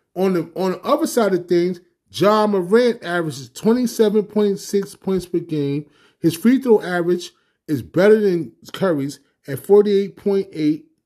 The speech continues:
he averages more rebounds at five point nine, and he gets more assists at six point six average. What I'm saying is,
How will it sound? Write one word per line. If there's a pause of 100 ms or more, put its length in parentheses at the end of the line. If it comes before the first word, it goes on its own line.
(1040)
he
averages
more
rebounds
at
five
point
nine, (560)
and
he
gets
more
assists
at
six
point
six
average. (300)
What
I'm
saying
is,